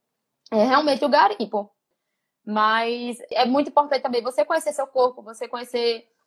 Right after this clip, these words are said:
mais uma vez, o autoconhecimento, né? Você saber o que você gosta. Então, lá no brechó, hoje, eu separo as peças por cores. Então, se eu sei que branco não é a cor que eu uso muito, que não me favorece, que eu não gosto,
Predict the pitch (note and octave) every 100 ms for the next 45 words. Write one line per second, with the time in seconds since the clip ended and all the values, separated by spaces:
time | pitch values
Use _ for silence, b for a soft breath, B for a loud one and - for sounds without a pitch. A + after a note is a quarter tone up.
0 | _ _ - B3 C#4+ D#4+ C4 A3+ A3+ A3+
1 | A3+ A3+ A#3+ G3 G3+ G3 G#3+ A3 A3 B3
2 | A3+ A3+ A3+ A#3 - A3 A3 A3 A3 A#3
3 | G#3+ G#3 G#3 A3+ A3 A3+ A3 _ _ _
4 | _ - B3 C#4+ D#4 C#4 C#4+ - A#3+ A#3
5 | - A#3+ B3 B3+ C4+ C#4 - A#3+ B3 -
6 | C4 C4 B3 B3 B3 A#3+ B3 B3+ F4 F4+
7 | C#4+ G#3+ F3 F#3+ _ _ _ - C4+ C#4+
8 | E4 D#4+ E4 - D#4+ F4+ F#4+ - D4 C#4
9 | C#4+ A3+ G#3 B3+ C4 C#4 E4 D#4+ D#4 C#4+
10 | D4+ C#4+ C#4+ C4+ C4+ B3+ A#3 A3 B3+ A#3+
11 | A#3 A3+ A3 B3 A#3+ B3 B3 B3+ B3 A#3
12 | A#3+ A3+ G3+ G#3+ A3 A#3+ A3 G#3+ A3 -